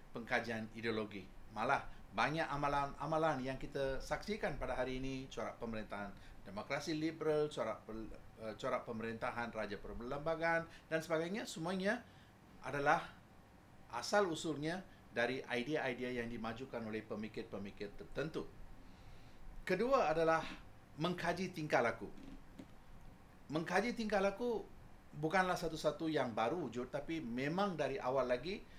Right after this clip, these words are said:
pemikir-pemikir telah pun mengkaji, tapi behavioralism ataupun pengkajian tingkah laku lebih jelas wujud dalam tahun-tahun enam puluhan, lima puluhan, enam puluhan,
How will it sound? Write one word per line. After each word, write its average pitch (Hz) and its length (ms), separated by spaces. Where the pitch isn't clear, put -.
pemikir-pemikir 160 800
telah 135 240
pun 147 160
mengkaji, 123 640
tapi 196 400
behavioralism 175 800
ataupun 156 560
pengkajian 165 800
tingkah 131 240
laku 139 400
lebih 147 400
jelas 156 560
wujud 151 400
dalam 147 320
tahun-tahun 143 720
enam 135 140
puluhan, 143 320
lima 135 240
puluhan, 143 320
enam 123 160
puluhan, 147 320